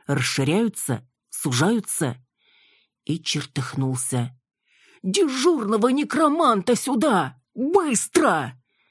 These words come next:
Долго ждать не пришлось, но прибыл Хавьер еще более разозленный, чем обычно. «Что случилось, Риалон?» «Может, мне и показалось»,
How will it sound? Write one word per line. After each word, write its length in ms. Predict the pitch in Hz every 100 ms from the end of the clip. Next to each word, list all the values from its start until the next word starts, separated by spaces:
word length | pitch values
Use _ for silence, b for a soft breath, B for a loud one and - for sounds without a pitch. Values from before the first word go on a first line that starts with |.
| b b b b -
Долго 520 | 110 147 214 196 208
ждать 400 | 185 127 127 -
не 120 | 151
пришлось, 640 | 156 143 - 123 123 - _ _ _
но 160 | 131 131
прибыл 400 | 127 139 185 214
Хавьер 540 | - 208 190 220 214 B B B B
еще 380 | 147 143 - 202
более 400 | 165 160 180 196
разозленный, 640 | 175 143 120 127 135 143 147
чем 260 | 139 139
обычно. 680 | 143 131 123 - 127 117 - _ _ _ _
«Что 360 | - - - 151
случилось, 600 | 143 151 151 139 131 -
Риалон?» 520 | 151 151 147 131 120 - _ _ _ _ _ _ _ _
«Может, 500 | 139 147 151 123 -
мне 240 | 139 139
и 40 | 127
показалось», 760 | 131 127 123 202 185 123 -